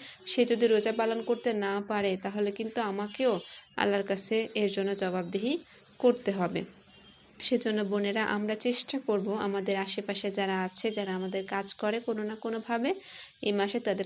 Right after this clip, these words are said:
প্রতি একটু এহসান করার এবং তাদেরকে ইফতারি করানোর চেষ্টা করা, তাদেরকে একটু অতিরিক্ত কিছু দেওয়া, যাতে সেও একটু সুন্দর করে রো-,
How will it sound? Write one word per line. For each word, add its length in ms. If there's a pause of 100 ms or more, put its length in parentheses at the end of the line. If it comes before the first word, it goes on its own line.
(120)
প্রতি 240
একটু 240
এহসান 460
করার 360 (440)
এবং 200
তাদেরকে 580 (280)
ইফতারি 440
করানোর 400
চেষ্টা 460
করা, 420
তাদেরকে 500
একটু 420
অতিরিক্ত 440
কিছু 340
দেওয়া, 460
যাতে 280
সেও 340
একটু 200
সুন্দর 420
করে 220
রো-, 180